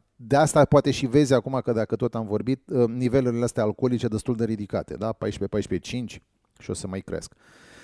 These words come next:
Deci, cu toate că, uh, la Sarica Niculițel ăștia, la Caii de la Letea, sunt făcuți în felul ăsta cu două culegeri, uh, taninurile încă nu sunt domoale, sunt niște taninuri aprige, sunt foarte arțăgoase, așa.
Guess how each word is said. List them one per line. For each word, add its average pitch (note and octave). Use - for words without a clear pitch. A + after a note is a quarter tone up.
Deci, D#3+
cu -
toate G3
că, E3
uh, C3
la B2+
Sarica D3
Niculițel C3+
ăștia, B2+
la A#2
Caii C3+
de A#2+
la A#2+
Letea, B2
sunt G#2+
făcuți -
în A#2+
felul A#2
ăsta A2
cu -
două A#2
culegeri, G2+
uh, C3
taninurile F3
încă F3+
nu F3
sunt F3
domoale, D3
sunt B2
niște B2+
taninuri D3
aprige, A2
sunt A2+
foarte C#3+
arțăgoase, A#2+
așa. G2+